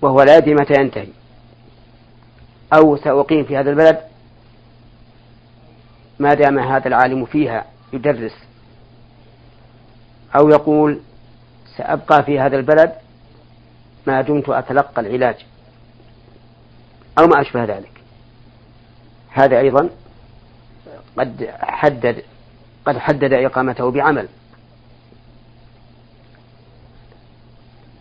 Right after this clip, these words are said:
فالمسألة الثانية، أعني تحديد الإقامة بالعمل،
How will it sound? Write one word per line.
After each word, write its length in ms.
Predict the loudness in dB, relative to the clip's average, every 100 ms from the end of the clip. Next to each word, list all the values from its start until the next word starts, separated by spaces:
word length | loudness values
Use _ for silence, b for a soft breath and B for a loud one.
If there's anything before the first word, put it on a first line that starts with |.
| -20 -20 -20 -20 -8
فالمسألة 440 | 0 0 2 2 0
الثانية، 600 | 0 4 4 4 0 -2 -10 -20 -6
أعني 320 | -2 0 -2 -6
تحديد 520 | -10 -10 -4 -4 -4 -16 -20 -20 _ -20 _ -14
الإقامة 480 | -8 -4 0 0 0
بالعمل، 480 | -8 -4 -2 -2